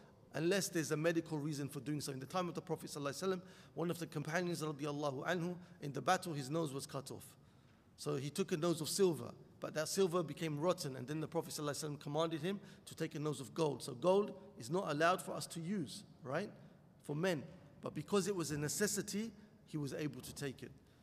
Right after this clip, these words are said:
So with the wearing of gold, maybe you need to have a gold tooth. The dentist advises you that nothing is going to solve the problem in your mouth except for a gold tooth or a gold crown. So in that situation, there's a clear exception, which are based upon medical reasoning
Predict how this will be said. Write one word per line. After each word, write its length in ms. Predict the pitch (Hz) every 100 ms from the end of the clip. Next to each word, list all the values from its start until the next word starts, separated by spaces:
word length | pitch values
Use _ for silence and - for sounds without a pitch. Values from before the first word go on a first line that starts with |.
| - -
So 140 | -
with 200 | 131 143
the 80 | 139
wearing 340 | 143 196 190
of 120 | 170 -
gold, 240 | 185 196
maybe 220 | 170 156
you 100 | 160
need 120 | 165
to 100 | 156
have 140 | 151 143
a 40 |
gold 300 | 139 156 151
tooth. 320 | - 175 - -
The 80 |
dentist 380 | - 170 165 -
advises 560 | 170 117 170 160 156 147
you 160 | 208 202 - -
that 100 | 151
nothing 300 | 165 180 180
is 100 | 120
going 200 | 180 165
to 80 | 175
solve 260 | 185 160
the 60 | -
problem 360 | - 180 165
in 120 | 156 147
your 100 | 139
mouth 340 | 160 196 208 - - -
except 300 | - - 165
for 120 | 170 147
a 40 |
gold 280 | 135 160 151
tooth 240 | 190 160
or 100 | 180
a 40 | 139
gold 280 | 156 143
crown. 300 | - 180 151 104 - - -
So 140 | -
in 80 | 151
that 180 | 180 190
situation, 580 | 185 - 175 180 208 196
there's 160 | 147
a 60 | 139
clear 300 | - 185 185
exception, 540 | - 190 - 208 220 - - -
which 200 | 151 -
are 40 |
based 320 | 139 170 165 170
upon 260 | - 160
medical 340 | 156 170 165 151
reasoning 500 | 170 165 165 202